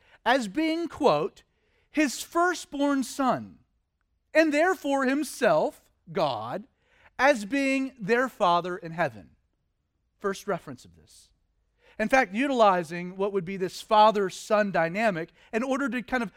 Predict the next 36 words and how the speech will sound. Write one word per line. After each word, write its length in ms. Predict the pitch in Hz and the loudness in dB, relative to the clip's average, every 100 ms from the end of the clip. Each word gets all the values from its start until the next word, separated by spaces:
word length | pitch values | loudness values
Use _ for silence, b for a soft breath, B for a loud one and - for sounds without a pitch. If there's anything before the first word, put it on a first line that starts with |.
| b | b
define 500 | 233 - 269 262 247 | -6 0 4 4 2
and 120 | 214 202 | 0 -4
clarify 680 | - 254 269 247 208 185 190 b | 2 6 6 4 4 2 0 b
his 300 | b 285 262 | b 0 0
relationship 840 | 240 277 247 226 - 208 - 220 220 | -2 0 2 2 -2 -10 -8 -8 -8
with 140 | 220 | -10
the 80 | 208 | -12
Hebrews, 800 | - 277 226 156 110 117 - - _ _ - | -8 -6 -4 -6 -10 -14 -20 -20 _ _ -6
something 340 | 339 359 392 | -2 0 0
you'll 220 | 349 349 | 4 4
find 500 | 285 269 285 269 247 - b b | 4 0 2 2 -2 -6 b b
all 220 | 269 294 302 | 6 8 6
over 180 | 269 | 0
the 100 | 262 | 2
Old 160 | 254 240 | 2 2
Testament 380 | 226 208 202 - | -2 -6 -12 -18
scriptures, 580 | - 311 - - 113 - | -10 -10 -10 -14 -12 -4
in 120 | 294 | -2
addition 340 | 226 277 233 | -2 -4 -6
to 100 | 254 | 0
other, 360 | 226 220 214 214 b b b b | 2 2 2 0 b b b b
uh, 80 | 220 | 0
analogies 640 | 233 214 214 214 185 190 | 2 4 4 2 -4 -4
like 160 | 190 190 | -4 -2
a, 20 | |
a, 40 | |
a, 540 | 185 180 180 190 170 202 180 | -6 -6 -6 -6 -6 -8 -6
a 20 | |
husband 420 | 180 220 165 214 | -2 -2 -2 -4
and 80 | 208 | -4
a 60 | 190 | -2
wife, 500 | 165 160 208 202 - | 2 2 0 -6 -12
you 160 | 208 254 | -4 2
have 180 | 254 | 2
this 140 | 294 - | 0 -4
father-son. 760 | 175 175 214 - 330 233 120 | 0 0 -2 -4 -2 -2 -2